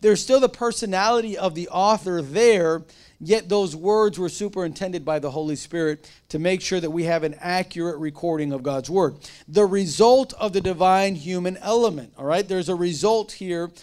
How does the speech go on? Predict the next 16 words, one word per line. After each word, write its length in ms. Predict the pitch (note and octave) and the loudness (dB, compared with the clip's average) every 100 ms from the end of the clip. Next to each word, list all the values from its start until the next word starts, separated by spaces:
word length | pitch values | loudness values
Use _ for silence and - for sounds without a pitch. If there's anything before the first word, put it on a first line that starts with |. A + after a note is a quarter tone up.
| _ - | _ -6
that 320 | D3+ F3+ - | 0 0 -2
inspiration 720 | F#3+ F3 F3+ F3 E3+ E3 F3+ | -10 -10 -8 -6 -4 -6 -8
covers, 460 | E3 A3 G#3 E3+ C#3 | -4 0 0 -2 -6
and 140 | D3+ | -6
it's 160 | D#3 - | -6 -2
this. 240 | A#3 G#3 | 0 0
Inspiration 600 | F3+ E3 G#3 G3+ F#3+ G#3+ | -2 -6 -2 0 -2 -4
extends 560 | A3 - F3 E3 G3 - - - _ | -6 -6 -4 -4 -4 -8 -16 -20 _
to 220 | - G#3 | -2 0
the 140 | G3+ A3 | 4 4
very 360 | E3+ D#3 F3 | 4 4 4
words 540 | F#3+ F3+ E3+ E3 E3+ D3+ | 0 0 2 2 0 -6
of 240 | F3 F3+ | -10 -4
God, 320 | G3+ A#3+ D3+ | 0 2 0
all 80 | B2 | -2
right? 260 | D#3 G3 | -2 -2